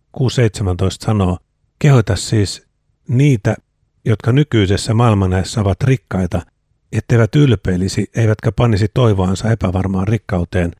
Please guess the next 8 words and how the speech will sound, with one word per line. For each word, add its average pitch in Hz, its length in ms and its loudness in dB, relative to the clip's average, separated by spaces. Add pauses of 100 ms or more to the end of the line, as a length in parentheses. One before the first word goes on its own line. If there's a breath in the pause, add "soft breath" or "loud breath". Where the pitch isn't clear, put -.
(420)
vaan 110 200 2
Jumalaan, 92 600 2 (500)
joka 117 200 2
runsaasti 113 540 0
antaa 101 320 0
meille 107 280 0
kaikkea 90 560 -4 (200)
nautittavaksemme." 104 1000 -6